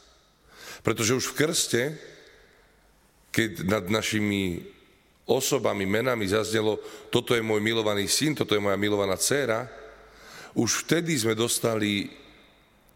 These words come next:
závdavok ducha, ktorý nám dáva účasť aj na prorockom úrade Krista. A aj napriek tomu, že to znie tak veľmi komplikovane,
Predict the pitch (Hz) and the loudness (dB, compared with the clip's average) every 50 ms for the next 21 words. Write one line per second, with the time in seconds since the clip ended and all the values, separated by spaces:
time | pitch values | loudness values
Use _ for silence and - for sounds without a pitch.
0 | _ _ - - 90 90 107 110 117 123 127 135 135 131 139 127 107 95 85 95 | _ _ -6 -4 0 0 2 0 0 0 -2 -2 0 0 0 -2 -2 -2 -2 -2
1 | 92 85 - - 107 131 165 170 - - - - - - - - _ _ _ _ | 0 0 0 0 0 0 -2 -6 -12 -18 -20 -20 -20 -20 -20 -20 _ _ _ _
2 | _ _ _ _ _ _ _ _ _ _ _ _ _ _ _ _ - - - - | _ _ _ _ _ _ _ _ _ _ _ _ _ _ _ _ -20 -20 -20 -20
3 | - - _ - - 131 113 117 113 113 107 104 95 104 107 120 123 120 123 123 | -20 -20 _ -2 0 2 2 2 2 0 0 0 2 2 2 2 0 0 0 -2
4 | 120 - - 120 127 127 - 143 135 135 131 - - - - - - - - 123 | 0 0 0 0 2 2 2 2 0 0 -2 -4 -6 -8 -14 -16 -14 -4 -2 0
5 | 123 123 120 117 110 - - 117 127 131 143 147 139 - - - 117 117 - 175 | 0 2 0 0 -2 0 0 0 0 2 2 0 -2 -2 -2 0 0 0 0 0
6 | 190 120 123 123 117 113 113 104 - 120 117 101 - - - - - - - - | 0 2 2 2 2 0 -2 -2 0 -2 0 0 0 0 0 0 -2 -4 -6 -14
7 | - - - - _ _ _ _ _ _ _ _ _ _ _ _ _ _ _ _ | -20 -20 -20 -20 _ _ _ _ _ _ _ _ _ _ _ _ _ _ _ _
8 | _ _ _ _ _ _ _ _ - - - - - - - - - 98 107 113 | _ _ _ _ _ _ _ _ -20 -20 -20 -18 -16 -16 -12 0 0 2 2 4
9 | 113 110 95 104 101 92 - 123 123 113 104 101 - 101 104 104 101 87 98 92 | 2 0 0 0 0 2 2 2 2 2 0 2 0 0 2 0 2 2 2 2
10 | 90 95 92 90 90 90 90 87 82 - - - - - - - - 110 120 139 | 2 0 0 2 0 0 0 0 -2 -6 -8 -16 -20 -20 -20 -2 0 0 2 2
11 | 131 135 131 127 - - 104 90 92 90 90 92 104 | 0 -2 -2 -2 0 -2 0 0 0 0 0 0 -2